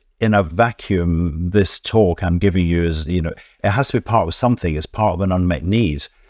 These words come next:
We need more therapies. We need therapies that are not immunosuppressive. You know, what can we do about that? Is there anything on the horizon? Well, let's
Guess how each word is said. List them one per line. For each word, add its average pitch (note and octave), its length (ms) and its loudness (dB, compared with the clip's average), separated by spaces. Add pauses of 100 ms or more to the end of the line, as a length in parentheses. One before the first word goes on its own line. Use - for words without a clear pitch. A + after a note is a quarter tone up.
(120)
We G#2 160 2
need A2 460 2
more G2+ 240 2
therapies. F2+ 720 -4
We G#2 100 2
need G#2 220 2
therapies F2 580 -4
that D#2+ 160 -4
are E2+ 80 -2
not F2+ 280 0
immunosuppressive. G#2 920 -2 (420)
You F2 60 -4
know, D2 120 -2
what E2+ 240 -4
can F#2+ 120 -6
we A2+ 80 2
do D3 160 2
about G2+ 240 -2
that? C#2+ 260 -6
Is F2+ 160 -2
there F2+ 120 0
anything F#2 360 0
on G2+ 100 2
the G#2 80 2
horizon? A#2+ 540 -2
Well, F2 160 2
let's E2 300 -2